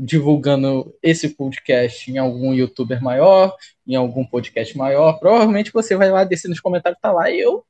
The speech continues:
divulgando, porque aqui é trabalho. E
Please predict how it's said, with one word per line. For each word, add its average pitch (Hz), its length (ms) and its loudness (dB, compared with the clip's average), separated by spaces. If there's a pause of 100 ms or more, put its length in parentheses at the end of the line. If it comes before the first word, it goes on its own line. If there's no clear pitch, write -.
(140)
divulgando, 160 640 -4 (480)
porque - 180 -8
aqui 135 220 0
é 143 60 4
trabalho. 113 440 -2 (800)
E 330 340 -4